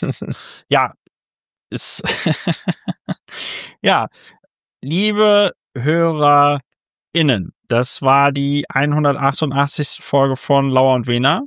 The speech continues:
Speaker 2: aufgenommen am Donnerstag, den dreizehnten März zweitausendfünfundzwanzig. Lauer und Wehner, Deutschlands bester Podcast für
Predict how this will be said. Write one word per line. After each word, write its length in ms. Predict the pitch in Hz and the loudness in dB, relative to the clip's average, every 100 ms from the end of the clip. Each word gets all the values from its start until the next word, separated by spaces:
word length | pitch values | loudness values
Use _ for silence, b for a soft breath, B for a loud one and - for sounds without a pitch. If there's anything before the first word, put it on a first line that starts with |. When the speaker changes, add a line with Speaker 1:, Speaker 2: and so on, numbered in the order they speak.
| - | -10
Speaker 2:
aufgenommen 460 | - 117 - 127 123 | -6 -6 -2 -2 0
am 120 | 117 | 0
Donnerstag, 440 | 107 117 123 - - | 0 0 -2 -4 -6
den 120 | 120 | -4
dreizehnten 540 | 113 117 - 117 80 | -2 -2 -2 -4 -4
März 440 | 101 101 127 - - | -4 -2 -2 -4 -10
zweitausendfünfundzwanzig. 1120 | - 98 101 104 - 101 - 165 190 214 - B B B B B _ | -8 -6 -6 -8 -8 -6 0 0 0 -4 -6 B B B B B _
Lauer 260 | 123 190 214 | 2 4 2
und 120 | 160 | 0
Wehner, 300 | 156 156 156 | 0 2 2
Deutschlands 400 | 135 139 156 - | 2 0 -4 -4
bester 340 | 123 135 - | -2 -2 -4
Podcast 680 | - 147 - 139 143 - - - | -2 -4 0 0 0 -6 -16 -20
für 680 | - - 160 170 170 170 | -16 -6 0 2 4 2